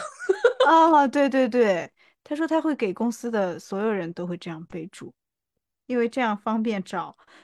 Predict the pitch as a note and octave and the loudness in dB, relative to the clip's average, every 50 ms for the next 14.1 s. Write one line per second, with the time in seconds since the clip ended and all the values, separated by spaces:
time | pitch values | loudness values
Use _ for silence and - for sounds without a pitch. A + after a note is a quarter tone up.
0 | _ _ _ _ _ _ _ _ _ _ _ _ _ _ _ _ _ F4+ F4+ F#4 | _ _ _ _ _ _ _ _ _ _ _ _ _ _ _ _ _ 0 0 0
1 | F4 - E4 E4+ D#4 C#4 B3 A3 G#3 F3+ D3 A2+ - - B3 B3 B3 A#3+ - A#3 | 0 0 -2 0 2 2 2 2 2 0 0 -2 -4 -2 -2 0 0 0 -2 -4
2 | A3 G#3 - - - F3+ - A3+ G#3+ G3+ - A#3 A3 G3+ G3 - G#3 G3 F3+ C#3 | -6 -6 -6 -8 -8 -4 -2 -4 -4 0 0 0 0 0 -4 -6 -4 -4 -4 -6
3 | - F3+ - - F#3 F3 E3+ - - - - - - F#3+ F#3 - F#3+ F3+ D#3+ D3+ | -8 -14 -14 -8 -8 -8 -6 -8 -10 -12 -12 -12 -10 -10 -10 -8 -8 -8 -8 -10
4 | - - D#2+ - - - F3 G3 G#3+ A3+ - _ _ _ - - F#3+ F3+ F3 E3 | -12 -16 -18 -20 -20 -20 -20 -20 -20 -20 -20 _ _ _ -6 -4 -2 -2 -2 -4
5 | C#3 B2+ B2+ F#3+ - - C#3+ C#3+ D3 D3+ A2+ G#2 A2 F3+ - - - A2 D#2+ - | -4 -6 -10 -12 -14 -14 -16 -16 -16 -16 -16 -16 -16 -18 -18 -18 -18 -18 -18 -18
6 | _ - F3+ F3 - D2+ G2+ - D#3 E3+ D#3+ D3+ - - D3+ - - - - - | _ -12 -12 -12 -12 -14 -16 -16 -14 -12 -12 -14 -12 -14 -14 -14 -14 -16 -16 -18
7 | A1 G#1 - - - - - - _ _ _ _ _ _ _ _ _ _ _ _ | -18 -18 -20 -20 -20 -20 -20 -20 _ _ _ _ _ _ _ _ _ _ _ _
8 | _ _ _ _ _ _ - - C4 C4 A#3 B3 A#3+ A3+ A3 - - F#3 F3 - | _ _ _ _ _ _ -4 -2 0 2 4 4 4 2 2 -2 -10 -12 -10 -8
9 | G3 G3 G3 F#3+ F3 E3 D#3+ F3 A#2 A2+ D2+ - - - F#3 F#3+ - F#3+ - - | -6 -6 -4 -4 -4 -6 -6 -6 -8 -8 -10 -10 -10 -12 -12 -12 -12 -16 -16 -14
10 | - F#3 F3 E3 E3 C3+ A2+ - - - - F#3 _ - F#3+ F3+ G3 G3+ G3 F3+ | -14 -12 -12 -12 -10 -12 -12 -14 -16 -20 -20 _ _ -12 -10 -10 -8 -8 -10 -10
11 | F#3+ - - F#3+ - - - D#3+ - - C#3 G3 _ _ _ - - - _ _ | -12 -14 -16 -16 -16 -16 -18 -18 -18 -20 -20 -20 _ _ _ -20 -20 -20 _ _
12 | _ - D4 D4 C#4 C4+ B3+ A#3 A3+ B3 C4 - A#3+ G#3 F#3 - - - G#3 G#3 | _ 0 0 2 2 2 2 2 0 0 0 2 2 2 2 0 -4 -4 -4 -2
13 | G#3 G#3 G#3 - A3+ A3 - G#3 G3+ - - F#3 - - A3 A3 G#3+ G#3 G#3 G3+ | -2 -2 -2 -4 -6 -6 -6 -10 -12 -12 -14 -14 -12 -8 -4 -4 -2 -2 -2 -2
14 | G#3 | -4